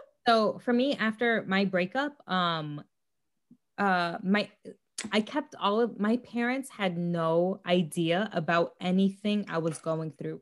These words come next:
'cause I was so freaking embarrassed. So he, after the breakup, my ex, um, he actually, like, he texted my mom saying, like,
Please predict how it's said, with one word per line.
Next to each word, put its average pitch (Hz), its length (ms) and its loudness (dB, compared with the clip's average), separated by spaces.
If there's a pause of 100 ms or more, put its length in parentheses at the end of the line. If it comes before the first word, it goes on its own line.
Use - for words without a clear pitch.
'cause 196 140 2
I 196 80 6
was 196 220 2
so 196 300 4
freaking 196 300 -4
embarrassed. 156 760 -4 (540)
So 202 440 4 (100)
he, 240 420 2 (100)
after 233 220 2
the 233 80 6
breakup, 208 440 2
my 196 100 2
ex, 208 400 -2
um, 170 360 2
he - 260 0
actually, 226 440 0
like, 196 320 0
he 220 240 0
texted 214 400 -2
my 202 160 4
mom 185 300 2
saying, 175 300 -6
like, 160 200 -6